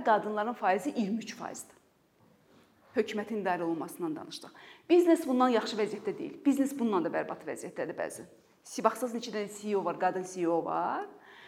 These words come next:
Çox çətinliklə taparsınız. Və yaxud da bordlarda neçə qadın var, çox çətinliklə taparsınız. Yaxşı. Bax belə, bunları nəzərə alsaq, hə, gəlin N G O-ların nümayəndələri var, onu da deyim. Qadın haqqları ilə məşğul olan N G O-ların nümayəndələri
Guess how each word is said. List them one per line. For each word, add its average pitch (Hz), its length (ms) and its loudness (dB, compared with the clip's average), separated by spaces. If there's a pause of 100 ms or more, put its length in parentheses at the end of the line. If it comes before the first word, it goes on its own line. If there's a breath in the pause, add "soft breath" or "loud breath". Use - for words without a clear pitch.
(280 loud breath)
Çox 311 160 0
çətinliklə 214 400 -2
taparsınız. - 480 -6 (240)
Və 196 140 4
yaxud 220 160 2
da 202 100 4
bordlarda 226 460 4
neçə 208 260 -4
qadın 180 380 2
var, 208 240 0
çox 226 180 -8
çətinliklə 180 460 -8
taparsınız. - 440 -10 (600 loud breath)
Yaxşı. 208 360 0 (1600 loud breath)
Bax 320 160 8
belə, 180 240 2
bunları 349 320 8
nəzərə 226 400 10
alsaq, 175 320 2
hə, 233 180 4 (200)
gəlin 359 260 6
N 247 160 2
G 233 80 0
O-ların 202 300 6
nümayəndələri 170 580 0
var, 165 160 -2
onu 214 160 -2
da 170 160 2
deyim. 151 220 -2 (340 loud breath)
Qadın 320 400 6
haqqları 254 320 2
ilə 214 160 0
məşğul 208 320 -4
olan 190 240 2
N 214 240 -2
G 208 80 4
O-ların 202 300 4
nümayəndələri 180 800 2